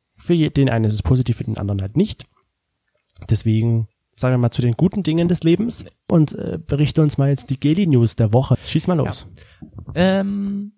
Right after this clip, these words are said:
Speaker 2: ja, Nummer eins. Unser lieber Joseph R. Biden ist ja jetzt Präsident der Vereinigten Staaten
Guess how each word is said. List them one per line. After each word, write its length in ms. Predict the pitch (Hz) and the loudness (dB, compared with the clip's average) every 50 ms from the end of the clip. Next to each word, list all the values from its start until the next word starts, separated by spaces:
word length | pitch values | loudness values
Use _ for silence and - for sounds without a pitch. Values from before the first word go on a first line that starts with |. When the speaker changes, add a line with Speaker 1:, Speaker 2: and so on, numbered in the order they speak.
| _ _ _ | _ _ _
Speaker 2:
ja, 300 | 208 254 349 - 143 131 | -4 -2 0 2 2 4
Nummer 320 | 156 233 330 339 269 - | 4 2 2 2 0 0
eins. 680 | - 254 285 285 240 185 151 131 113 - - - - - | -2 -2 -2 0 0 0 0 0 -2 -4 -6 -8 -4 2
Unser 260 | - 240 302 302 269 226 | 2 2 4 4 4 4
lieber 680 | 202 214 190 185 185 185 180 180 180 180 180 180 196 _ - _ _ _ _ | 4 2 2 4 4 4 4 4 2 2 0 -2 -6 _ -20 _ _ _ _
Joseph 880 | - 131 127 131 131 131 131 160 175 208 233 - 202 202 196 202 - - - | -10 -10 -10 -8 -4 2 4 4 4 4 0 -2 -2 -2 -2 -4 -8 -4 0
R. 260 | 127 139 151 156 156 | 0 2 2 0 0
Biden 460 | 117 - 101 110 110 107 98 90 - | 0 0 0 0 0 -2 -4 -6 -8
ist 220 | - 170 - - | -6 -8 -6 -4
ja 60 | 175 151 | -4 -2
jetzt 280 | 139 135 135 - - - | -2 -2 -4 -6 -6 -6
Präsident 380 | - 123 113 113 - 120 160 - | -4 -4 -2 -2 -2 -4 -6 -6
der 80 | - | -10
Vereinigten 360 | - - 98 110 110 - - | -12 -10 -8 -8 -8 -10 -12
Staaten 400 | - - - - 90 - 190 247 | -14 -10 -10 -10 -4 -4 -4 -4